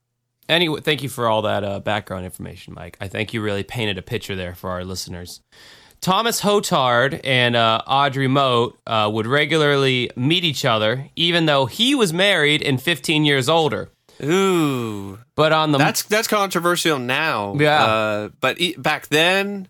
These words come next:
Speaker 1: Yeah,
Speaker 2: like,
Speaker 1: that was, like, naughty, naughty. That was a, that was a naughty no-no back then.
Speaker 2: That's, like, even worse back then.
Speaker 1: Yeah.
Speaker 2: That's like
Speaker 1: Well, at least he wasn't an African American.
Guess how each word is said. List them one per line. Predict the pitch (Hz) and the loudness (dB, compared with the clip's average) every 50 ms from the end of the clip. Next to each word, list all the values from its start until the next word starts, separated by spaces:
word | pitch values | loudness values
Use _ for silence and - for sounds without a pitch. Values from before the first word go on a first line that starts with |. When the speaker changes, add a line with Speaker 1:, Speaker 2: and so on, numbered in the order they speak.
| _ _ | _ _
Speaker 1:
Yeah, | - 131 135 123 | -2 0 0 2
Speaker 2:
like, | 117 | 2
Speaker 1:
that | 120 135 143 | 2 2 2
was, | 143 131 - | 2 0 0
like, | 123 113 110 - - | 0 0 0 -2 -4
naughty, | - 117 113 110 113 113 110 110 | -4 -2 0 0 2 0 0 -2
naughty. | 104 104 107 110 110 104 95 95 95 | -2 0 0 0 0 -2 -2 -4 -2
That | 104 131 | 0 0
was | 156 170 160 | 2 2 0
a, | 135 | 0
that | 123 127 143 160 202 | 0 0 0 2 2
was | 214 165 | 2 2
a | 147 135 | 2 2
naughty | 131 139 143 147 143 139 123 | 2 2 2 2 2 0 0
no-no | 120 123 127 131 127 117 107 101 98 | 2 2 2 2 2 2 0 0 0
back | 107 104 101 92 - | -2 -2 -2 -4 -4
then. | - 107 107 101 95 92 90 - _ _ _ _ _ _ _ _ _ _ _ _ _ - | -4 -2 -2 -2 -4 -6 -8 -12 _ _ _ _ _ _ _ _ _ _ _ _ _ -6
Speaker 2:
That's, | 123 143 - | -4 -2 -2
like, | 156 127 | -2 -2
even | 131 131 123 117 107 101 | -2 -2 -2 -4 -4 -2
worse | 113 127 123 98 95 98 - - - | 0 0 0 0 -2 -4 -8 -10 -6
back | - 110 98 98 - | -6 -6 -6 -6 -6
then. | - 113 107 98 95 | -4 -4 -4 -4 -4
Speaker 1:
Yeah. | 101 101 107 | -4 -4 -4
Speaker 2:
That's | - - - | -4 -4 -4
like | 110 104 98 98 - _ _ _ _ _ _ _ _ _ _ _ _ _ _ _ _ _ _ _ _ _ _ _ _ _ _ _ _ _ _ _ _ _ _ _ _ _ _ _ _ _ _ _ _ _ _ - - - | -4 -4 -4 -6 -10 _ _ _ _ _ _ _ _ _ _ _ _ _ _ _ _ _ _ _ _ _ _ _ _ _ _ _ _ _ _ _ _ _ _ _ _ _ _ _ _ _ _ _ _ _ _ -20 -10 -2
Speaker 1:
Well, | 147 190 220 240 | 0 2 2 2
at | 214 | 2
least | 185 226 294 480 427 - - - | 2 2 2 2 2 0 -2 0
he | - 262 262 240 | 0 0 0 2
wasn't | 214 240 254 262 214 247 233 202 - | 2 2 2 4 4 2 0 0 0
an | 214 170 165 185 185 | 2 2 2 4 2
African | 202 254 370 381 - - 220 - - 269 254 226 | 2 2 2 0 0 -4 -4 -2 -2 0 0 0
American. | 196 190 226 311 480 427 247 208 - - 202 180 170 185 226 262 349 330 | 0 2 2 4 4 4 2 0 0 0 0 2 2 2 2 2 2 2